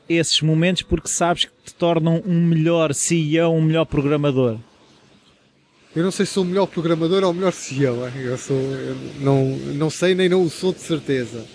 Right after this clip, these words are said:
Speaker 1: Não, melhor do que se não o fizeres.
Speaker 2: Ai, melhor do que se não o fizesse. Ah, eu, eu, eu preciso de me sentir bem comigo próprio para poder produzir.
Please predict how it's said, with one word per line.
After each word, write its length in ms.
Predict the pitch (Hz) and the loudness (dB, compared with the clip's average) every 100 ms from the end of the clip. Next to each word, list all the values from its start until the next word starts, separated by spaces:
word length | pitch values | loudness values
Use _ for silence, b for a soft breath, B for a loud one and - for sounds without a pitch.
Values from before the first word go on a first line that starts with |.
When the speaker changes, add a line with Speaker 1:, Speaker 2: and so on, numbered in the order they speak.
| - | -6
Speaker 1:
Não, 180 | 185 208 | 0 2
melhor 380 | 170 170 190 214 | 4 4 4 2
do 140 | 202 | 0
que 60 | 180 | -4
se 100 | 190 | 0
não 100 | 208 | 0
o 40 | |
fizeres. 500 | 185 196 151 147 123 | 0 0 2 2 2
Speaker 2:
Ai, 160 | 170 147 | 0 0
melhor 240 | 151 180 190 | -2 -2 -2
do 100 | 190 | -4
que 100 | - | -6
se 100 | 190 | -2
não 100 | 185 | -2
o 20 | |
fizesse. 720 | - 160 160 143 - - - - | -4 -2 0 0 -2 -14 -20 -10
Ah, 160 | 147 143 175 | -6 -4 0
eu, 160 | 175 - | -2 -2
eu, 520 | 196 180 180 175 175 175 | -2 2 2 2 0 0
eu 140 | 175 | -2
preciso 480 | - - 202 185 - | -4 -8 -6 -6 -6
de 80 | 185 | -6
me 60 | |
sentir 340 | 175 185 190 165 | 0 0 0 0
bem 140 | 180 | 0
comigo 260 | 165 175 147 | 0 -2 -2
próprio 320 | - 185 185 165 | 2 4 4 2
para 100 | 160 | 0
poder 220 | 151 151 | 2 2
produzir. 460 | 147 127 117 113 | 0 -4 -4 -4